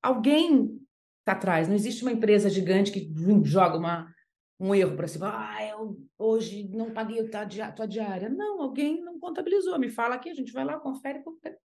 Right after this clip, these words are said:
resolve. Então, isso foi dando uma confiança, lembrar as pessoas que, gente, tem alguém no R H fazendo isso, tem uma pessoinha sentada lá que um dia tá distraído, sei lá o que aconteceu,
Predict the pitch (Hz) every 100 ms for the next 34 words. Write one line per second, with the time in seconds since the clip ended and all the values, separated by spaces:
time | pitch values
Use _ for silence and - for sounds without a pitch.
0 | _ - 311 262 - - _ _ 262 311
1 | - 294 302 277 262 208 - 233 262 240
2 | - 160 - - 208 214 226 302 277 202
3 | - 247 247 262 269 - _ _ _ 247
4 | 277 277 247 240 196 233 254 247 254 285
5 | 208 214 233 220 160 147 156 143 143 208
6 | 220 226 285 262 233 - 175 170 156 208
7 | 247 196 156 _ - 466 165 170 226 254
8 | 254 - _ _ _ _ 185 175 - 160
9 | 143 143 185 214 160 165 151 147 165 175
10 | 175 165 160 - 170 196